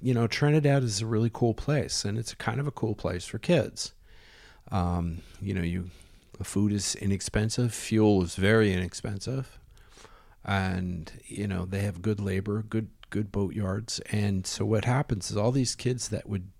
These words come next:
go to school together via single sideband radio and or V H F would all rendezvous during hurricane season and just hang out in the boatyard. And in Chiguaramas, they have this,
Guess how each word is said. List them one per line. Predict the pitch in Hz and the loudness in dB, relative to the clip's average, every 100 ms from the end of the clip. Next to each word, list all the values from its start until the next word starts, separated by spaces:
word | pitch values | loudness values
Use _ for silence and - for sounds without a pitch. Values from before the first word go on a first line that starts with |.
| - | 0
go | 98 | 0
to | - | 2
school | - - 165 139 | -4 -2 2 2
together | 95 90 85 90 101 - - - - _ - | 2 0 -2 -6 -8 -16 -20 -20 -20 _ -6
via | 101 107 104 92 92 - - - - - - | 2 4 4 2 -2 -10 -20 -20 -20 -20 -14
single | - 104 92 | -8 -4 -2
sideband | - 117 139 107 95 - - | 0 0 0 -2 -4 -4 -6
radio | 67 - - 139 - - - - - _ _ - - - - | -8 -6 -6 -6 -8 -20 -20 -20 -20 _ _ -20 -18 -20 -8
and | 107 95 92 92 90 - | -2 0 0 -2 -4 -6
or | 92 90 87 | -4 -2 -2
V | - 90 | -2 -2
H | 87 85 - | -2 -2 -2
F | 139 101 - - - - 104 | -2 -2 -6 -14 -18 -14 -4
would | 104 | -4
all | 101 107 117 107 | -2 0 2 2
rendezvous | 98 95 95 95 87 85 80 - - - - - - | 0 0 -2 -4 -6 -6 -8 -14 -20 -20 -20 -8 0
during | 104 104 92 | 0 0 0
hurricane | 98 92 - 90 85 | 0 -2 -2 -4 -2
season | - 87 82 87 85 - | -2 -2 -2 -6 -8 -8
and | 85 85 | -8 -6
just | 87 - | -4 -4
hang | - - - - 101 101 | -4 -6 -4 0 0 0
out | 98 95 | 0 2
in | 92 | 2
the | 90 | 2
boatyard. | 87 - 85 85 85 - - - - - - - | -2 -2 -2 -2 -4 -6 -12 -12 -18 -20 -20 -6
And | 101 85 85 85 | -4 -2 -2 -6
in | - 85 90 | -4 -4 -2
Chiguaramas, | - 107 104 98 95 92 90 - - - | -2 0 2 4 4 4 2 0 -2 -2
they | 82 | -4
have | 73 90 90 87 85 85 | -4 -4 -2 -2 -6 -6
this, | 80 - - - | -4 -2 -2 -4